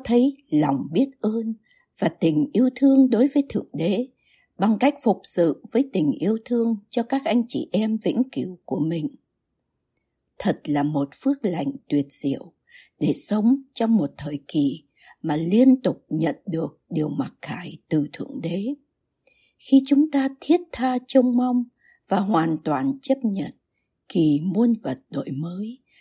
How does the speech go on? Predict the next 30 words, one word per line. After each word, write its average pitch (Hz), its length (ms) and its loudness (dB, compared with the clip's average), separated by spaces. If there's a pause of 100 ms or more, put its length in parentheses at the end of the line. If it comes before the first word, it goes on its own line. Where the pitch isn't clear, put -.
(180)
mà 196 180 -4
đã 208 460 0 (120)
và - 100 -6
sẽ - 300 -2
đến 233 380 4
qua 226 440 -4 (400)
các 277 160 0
sự 165 340 0
kiện 139 340 0
đã - 220 -4
được 220 220 0
mặc 147 180 -2 (100)
khải 170 380 -12 (100)
về 151 200 -2
thời 160 220 -6 (100)
kỳ 156 320 -4
của 151 240 -10
chúng 208 320 -4
ta, 208 360 -10 (500)
thì 226 180 0
chúng 262 280 6
ta 262 320 0
đang 254 320 2
được 180 220 -4
chuẩn 147 320 -4
bị 147 300 -2 (120)
cho 220 140 -4
ngày 190 360 -4
tái 185 220 -8 (120)
lâm 220 220 -2